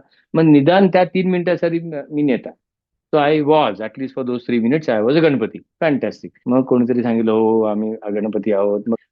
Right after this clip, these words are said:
मग गणपती, अथर्व शीर्षामधला गणपती तर क्लिअर झाला. आता अथर्वकडे आलो आपण. अथर्व, अँटॉनिम आहे थर्वाचं. मग थर्व म्हणजे काय बाबा? नाही, थर्व म्हणजे अस्थिरता. काय धनंजय सांगतो, विश्वास ठेवू नको.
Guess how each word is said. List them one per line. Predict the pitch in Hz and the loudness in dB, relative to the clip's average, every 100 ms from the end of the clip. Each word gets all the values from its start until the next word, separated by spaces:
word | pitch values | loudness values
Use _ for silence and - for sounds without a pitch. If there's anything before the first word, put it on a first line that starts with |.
| - | -6
मग | 127 | 0
गणपती, | 123 131 143 156 160 | 2 4 2 0 0
अथर्व | 160 120 143 139 | 0 0 0 0
शीर्षामधला | 131 120 139 135 139 | -2 -2 -2 -2 -2
गणपती | 127 123 135 147 | -2 -2 -2 -4
तर | 156 | -4
क्लिअर | 139 139 | -2 0
झाला. | 127 117 110 _ _ _ _ _ _ _ _ | 0 -4 -8 _ _ _ _ _ _ _ _
आता | 98 139 143 | -10 -4 -2
अथर्वकडे | 131 151 160 151 143 | 0 0 2 0 -4
आलो | 131 117 107 | -6 -6 -10
आपण. | 104 101 104 - | -14 -20 -20 -6
अथर्व, | 147 165 156 139 127 113 - _ _ | -2 0 0 -2 -2 -6 -12 _ _
अँटॉनिम | 123 123 143 143 | -10 -2 -2 0
आहे | 139 | -2
थर्वाचं. | 123 120 113 110 107 104 _ _ - | -4 -6 -4 -4 -8 -16 _ _ -6
मग | 143 | -4
थर्व | 143 147 165 | 2 4 6
म्हणजे | 160 151 139 | 6 4 2
काय | 131 113 107 | 0 -4 -6
बाबा? | 101 98 101 98 - _ _ _ _ _ _ _ _ | -8 -6 -6 -8 -14 _ _ _ _ _ _ _ _
नाही, | 147 147 - | 2 4 4
थर्व | 123 135 | 4 6
म्हणजे | 135 135 | 6 6
अस्थिरता. | 135 110 - 127 110 95 98 127 | 4 2 0 0 0 -4 -12 -6
काय | 165 175 | -2 2
धनंजय | 143 165 175 | 2 4 2
सांगतो, | 170 175 180 | 2 2 2
विश्वास | 165 151 190 | 0 2 0
ठेवू | 180 196 | 2 2
नको. | 180 156 143 | 2 -2 -4